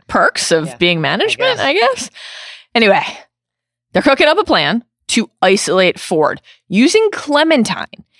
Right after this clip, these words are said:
Speaker 1: they will show how Ford's rogue reverie update can cause hosts to turn against humans. Charlotte, after this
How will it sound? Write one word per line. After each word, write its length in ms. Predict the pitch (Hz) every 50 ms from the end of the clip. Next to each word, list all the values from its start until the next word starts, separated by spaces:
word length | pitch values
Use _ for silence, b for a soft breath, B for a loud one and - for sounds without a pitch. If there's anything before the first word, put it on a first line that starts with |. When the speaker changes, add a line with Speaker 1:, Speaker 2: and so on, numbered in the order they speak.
| _ _ -
Speaker 1:
they 100 | 180 190
will 160 | 190 202 208
show 560 | 196 - - - - 302 285 262 208 - -
how 240 | 156 - - 156 156
Ford's 640 | - - - - - 226 233 233 240 233 226 190 185
rogue 640 | 165 156 156 180 202 220 233 240 247 247 240 208 196
reverie 500 | 185 190 196 202 196 196 196 196 202 190
update 560 | 180 180 180 - - 160 139 117 - - -
can 200 | - 196 160 160
cause 380 | - 185 185 190 196 202 202
hosts 340 | - 220 214 208 196 - -
to 80 | - 156
turn 320 | - - - 190 180 175
against 420 | 175 165 165 156 151 - - - _ _ -
humans. 480 | - - 381 311 196 127 - - - b b b b b b b b _ _ -
Charlotte, 580 | - - - 185 175 175 175 196 247 254 - _ -
after 460 | 156 160 170 190 - - 208 202 196
this 600 | 185 175 180 180 170 175 - - - - - -